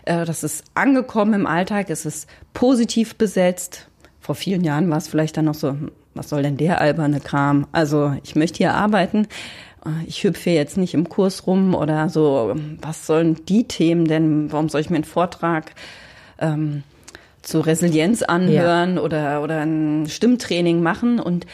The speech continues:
Speaker 1: das wird sehr positiv angenommen.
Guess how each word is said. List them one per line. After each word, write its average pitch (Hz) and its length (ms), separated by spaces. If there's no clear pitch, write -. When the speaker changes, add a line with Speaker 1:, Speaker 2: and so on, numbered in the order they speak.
Speaker 1:
das - 220
wird 185 180
sehr 226 440
positiv 262 840
angenommen. 247 800